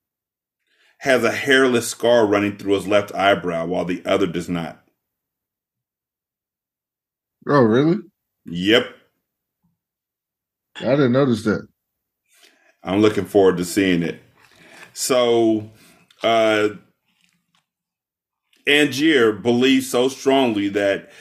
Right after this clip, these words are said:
Speaker 1: Borton got his machine from Tesla because Tesla's the thing that he uses for his cipher, to unlock his cipher.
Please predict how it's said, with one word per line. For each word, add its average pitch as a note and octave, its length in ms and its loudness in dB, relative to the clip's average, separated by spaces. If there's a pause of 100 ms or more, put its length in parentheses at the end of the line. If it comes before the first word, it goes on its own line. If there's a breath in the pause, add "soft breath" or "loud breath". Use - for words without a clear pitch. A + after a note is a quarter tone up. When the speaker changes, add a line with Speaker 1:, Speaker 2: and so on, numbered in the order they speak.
(1200 loud breath)
Speaker 1:
Borton C3 500 0
got A#2 240 0
his A2+ 220 0
machine A2+ 380 -2
from G2+ 140 -10
Tesla A#2+ 400 -2
because G2+ 360 -4
Tesla's G#2+ 640 0 (380 loud breath)
the G2+ 640 -2 (100)
thing A#2 200 2
that A2 120 -2
he A2+ 100 -12
uses G#2+ 540 0
for G#2 460 2
his G#2+ 280 0
cipher, G#2+ 560 -2
to G2 260 -2
unlock G#2 400 2
his F#2 120 -6
cipher. - 500 -6